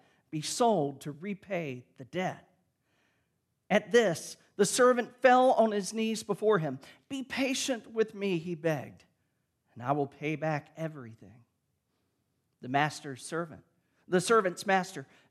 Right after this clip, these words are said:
took pity on him, canceled the debt, and let him go. But when that servant went out, he found one of his fellow servants who owed him a hundred silver coins.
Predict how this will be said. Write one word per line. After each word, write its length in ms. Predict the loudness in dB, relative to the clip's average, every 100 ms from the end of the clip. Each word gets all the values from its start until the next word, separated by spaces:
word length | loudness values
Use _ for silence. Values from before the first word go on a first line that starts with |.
| _ _
took 240 | -12 -12
pity 300 | -4 -2 -2
on 160 | -6 -8
him, 200 | -12 -18 -20 _ _ _ _ _ _
canceled 460 | -2 -2 -2 -4
the 80 | -4
debt, 340 | -8 -10 -12 _ _ _ _ _ _
and 160 | -12 -2
let 280 | 0 0 -6
him 280 | -16 -16 -16
go. 260 | -16 -18 -20 _ _ _ _ _ _ _ _ _ _ _
But 200 | 2 4
when 160 | 2 2
that 260 | 0 -2
servant 460 | -6 -6 -4 -6 -4
went 220 | -4 -2
out, 340 | -2 -4 -10 _ _ _ _
he 100 | -12
found 460 | 0 0 2 -4 -4
one 140 | -4 -2
of 60 |
his 140 | -2 -2
fellow 300 | -2 0 -2
servants 500 | -2 -6 -6 -14 -18 -4
who 140 | -4 -2
owed 280 | -2 0 2
him 360 | 0 -2 -2 -4 -10 _
a 80 | -2
hundred 580 | -2 2 2 2 -4 -4
silver 440 | -2 0 2 0
coins. 580 | 0 -4 -4 -12 -18 -18